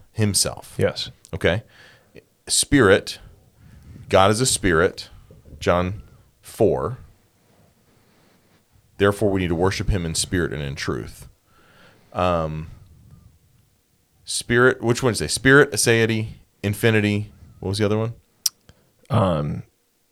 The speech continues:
Speaker 2: uh, self-existence, which
Speaker 1: Self-existence,
Speaker 2: is what we
Speaker 1: that's
Speaker 2: already
Speaker 1: aseity.
Speaker 2: said.
Speaker 1: Okay.
Speaker 2: Yeah, just the
Speaker 1: Okay.
Speaker 2: three that I mentioned.
Speaker 1: Okay. And, and so those would be incommunicable attributes.
Speaker 2: Right.
Speaker 1: Which, in essence, really all of God's attributes are incommunicable bec-, to the level that who he is.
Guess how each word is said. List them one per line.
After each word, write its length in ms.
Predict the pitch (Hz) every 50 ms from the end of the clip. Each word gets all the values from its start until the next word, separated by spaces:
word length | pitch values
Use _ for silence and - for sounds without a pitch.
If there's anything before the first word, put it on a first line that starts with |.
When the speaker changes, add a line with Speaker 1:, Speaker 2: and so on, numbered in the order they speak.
| _ _ _ -
Speaker 2:
uh, 340 | 113 87 71 67 65 -
self-existence, 840 | - - - - 104 - 85 110 - 90 85 - - 65 64 98 -
which 140 | 92 87 101
Speaker 1:
Self-existence, 500 | - 110 107 107 101 92 98 90 82 -
Speaker 2:
is 140 | 101 110 -
what 140 | 113 92 87
we 60 | 87
Speaker 1:
that's 180 | 87 85 85
Speaker 2:
already 20 | 87
Speaker 1:
aseity. 60 | 80 - 85
Speaker 2:
said. 40 | -
Speaker 1:
Okay. 180 | 98 90 - - 80
Speaker 2:
Yeah, 100 | 101 90
just 200 | 78 - 110 -
the 60 | - 101
Speaker 1:
Okay. 100 | - -
Speaker 2:
three 220 | 90 90 73 60 82
that 140 | 87 - -
I 60 | -
mentioned. 320 | - - - - - - -
Speaker 1:
Okay. 120 | 76 - - -
And, 240 | - 110 117 117 113 71
and 180 | 101 110 107
so 200 | - - 113 110
those 300 | 98 107 110 127 131 123 120
would 220 | 120 117 104 90
be 420 | 104 101 98 95 92 92 90 - - _ _ _ _ -
incommunicable 720 | 113 123 123 127 117 - - 101 98 90 85 - 76 69 69
attributes. 640 | 71 69 - - - 52 65 73 73 - - - -
Speaker 2:
Right. 220 | 92 - - - - - - - _ _
Speaker 1:
Which, 200 | - 147 143 -
in 120 | 113 127 131
essence, 380 | 151 170 - - 104 95 -
really 460 | 104 101 98 107 120 120 104 95 90 -
all 320 | - - 104 107 107 101
of 100 | 90 78
God's 260 | 82 73 71 71 73
attributes 480 | 73 73 73 - - 67 71 69 - -
are 40 | -
incommunicable 720 | - 76 80 - - 78 76 73 71 - - 73 69 69
bec-, 360 | 67 - 82 - - - - _
to 120 | - 120
the 100 | 98 98
level 280 | 90 92 87 87 80 85
that 120 | 76 64 -
who 140 | - - 82
he 220 | 73 92 85 80
is. 400 | 65 50 50 55 - - - -